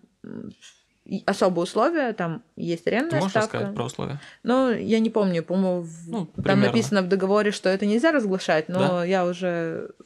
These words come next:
Speaker 1: уже там не работаю, потому что
Speaker 2: <laughs>
Speaker 1: терраса закрылась. А, надеемся, никто из ребят не послушает.
Speaker 2: Надеемся,
Speaker 1: Там
Speaker 2: все послушают.
Speaker 1: <laughs> Ну,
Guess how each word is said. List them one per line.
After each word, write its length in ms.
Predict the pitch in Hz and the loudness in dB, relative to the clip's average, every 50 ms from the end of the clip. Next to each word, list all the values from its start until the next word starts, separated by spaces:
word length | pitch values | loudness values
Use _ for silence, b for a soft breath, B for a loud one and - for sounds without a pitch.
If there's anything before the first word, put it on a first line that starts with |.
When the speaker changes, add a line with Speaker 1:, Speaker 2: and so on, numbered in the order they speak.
| _ - - | _ -14 -12
Speaker 1:
уже 200 | - - - 160 | -10 -8 -8 -8
там 160 | 151 151 160 | -8 -6 -6
не 80 | 165 196 | -6 -4
работаю, 440 | 254 277 392 403 392 - 320 285 269 | -4 -4 -4 -6 -4 -4 -4 -4 -4
потому 200 | 247 208 196 202 | -4 -4 -4 -4
что 320 | 151 - 190 190 190 185 | -4 -2 -2 -2 -2 -2
Speaker 2:
<laughs> 40 | 180 | 0
Speaker 1:
терраса 300 | 233 233 269 - - 226 | 0 0 0 0 -4 -6
закрылась. 440 | 208 220 - - 311 320 269 - - B B B B B B B B B B | -6 -6 -4 -4 -4 -2 -4 -4 -6 B B B B B B B B B B
А, 320 | - 185 190 185 180 175 | -4 -4 -2 -2 -2 -2
надеемся, 460 | 175 175 185 196 196 196 190 - 196 170 | -2 -2 -2 0 0 -2 -2 -4 -6 -8
никто 340 | 165 - - 180 175 165 160 | -6 -4 -2 -2 0 0 -2
из 240 | 156 160 165 165 | -2 -2 -4 -4
ребят 300 | 175 165 165 165 170 - | -4 -4 -4 -4 -4 -6
не 80 | 190 170 | -8 -10
послушает. 560 | - - - - 247 269 - 226 214 202 - _ _ _ _ _ _ _ _ _ _ _ _ _ _ _ _ _ - - _ | -12 -10 -6 -6 -6 -4 -4 -4 -6 -6 -8 _ _ _ _ _ _ _ _ _ _ _ _ _ _ _ _ _ -20 -16 _
Speaker 2:
Надеемся, 380 | - - 214 214 220 220 214 202 | -2 2 2 4 4 4 2 0
Speaker 1:
Там 80 | 127 | -2
Speaker 2:
все 140 | 139 - 139 143 | -4 -4 -6 -4
послушают. 480 | - 185 190 139 143 - - 156 151 208 | -4 -4 -4 -6 -6 -6 -6 -6 -4 -2
Speaker 1:
<laughs> 1300 | 208 208 190 202 196 139 - - 214 233 220 - 269 277 254 - - 494 539 508 392 302 233 - - | -2 -2 0 -2 -2 -2 0 0 2 2 2 4 4 2 2 2 -2 -4 -4 -2 -4 -4 -6 -6 -4
Ну, 360 | 202 202 202 208 208 196 - | -4 -2 -2 -2 -4 -6 -8